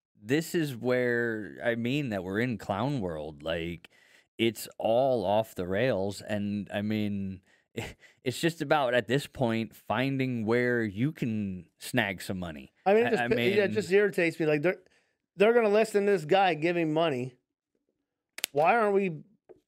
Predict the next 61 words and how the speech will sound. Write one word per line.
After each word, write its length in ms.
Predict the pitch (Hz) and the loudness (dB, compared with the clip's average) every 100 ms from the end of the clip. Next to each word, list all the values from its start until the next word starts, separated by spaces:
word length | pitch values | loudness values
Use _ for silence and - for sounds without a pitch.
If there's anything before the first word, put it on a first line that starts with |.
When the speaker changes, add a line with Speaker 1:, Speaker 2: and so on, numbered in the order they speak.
| - | -4
Speaker 2:
why 140 | 143 220 | 0 4
aren't 100 | 220 | 4
we 80 | 196 | 2
building 420 | 156 196 185 165 | 2 2 2 -4
fucking 560 | - 185 165 160 151 - _ _ 143 | -2 -2 0 -2 -2 -6 _ _ 0
homes 360 | 170 190 160 | 2 2 0
for 220 | - 139 135 | -2 -2 2
veterans 440 | 151 170 143 127 | 4 2 0 -2
to 80 | 117 | -2
live 200 | 113 104 | -4 -4
in? 200 | 98 92 _ | -10 -14 _
Why 120 | - 202 | 0 2
aren't 120 | 202 | 4
we 60 | 185 | 4
building 260 | 196 175 | 2 2
homes 240 | 170 180 170 | 2 0 0
for 100 | 165 | 0
all 100 | 160 | 2
the 80 | |
homeless 300 | 147 170 156 | 2 2 -2
people 320 | 143 127 117 120 | -2 -6 -6 -6
to 80 | |
live 160 | 113 113 | -4 -4
in? 100 | 107 - - 156 | -6 -12 -14 -2
We're 100 | 226 | 0
gonna 140 | 220 | 0
give 160 | 202 202 | 0 0
money 240 | 208 208 | 0 0
to 40 | 170 | 0
these 300 | 180 202 160 | -2 -2 0
guys 440 | 185 196 208 - _ - | 2 2 0 -4 _ -4
Speaker 1:
And 100 | 127 | 2
then 140 | 180 | 2
Speaker 2:
that, 40 | - | 4
Speaker 1:
say 180 | 139 120 | 2 2
it's 120 | - | 4
so 200 | 147 139 | 4 6
Speaker 2:
that 80 | 196 | 6
Speaker 1:
hard 320 | 123 101 101 | 4 0 -2
to 40 | |
do 200 | 101 107 | 2 2
it 60 | 104 | 4
here. 100 | 107 | 4
Speaker 2:
Exactly. 480 | 190 185 220 196 165 | 4 4 2 4 2
And 80 | 180 | 4
then 120 | 214 | 4
we 80 | 214 | 4
say, 180 | 214 202 | 4 4
"We 140 | 202 | 4
can't 280 | 208 226 175 | 4 4 4
do 140 | 208 | 4
it 80 | 196 | 4
here." 340 | 180 165 120 - | 2 0 0 -2
Speaker 1:
Yeah. 240 | 98 73 - _ - | -4 -4 -12 _ 0
Speaker 2:
We 120 | 165 | 2
can't, 340 | 208 220 190 156 | 4 4 2 4
but 140 | 214 | 6
we 100 | 208 | 6
can 220 | 175 190 | 4 2
build, 460 | 160 220 202 160 151 | 4 4 4 0 2
a, 200 | 170 | 2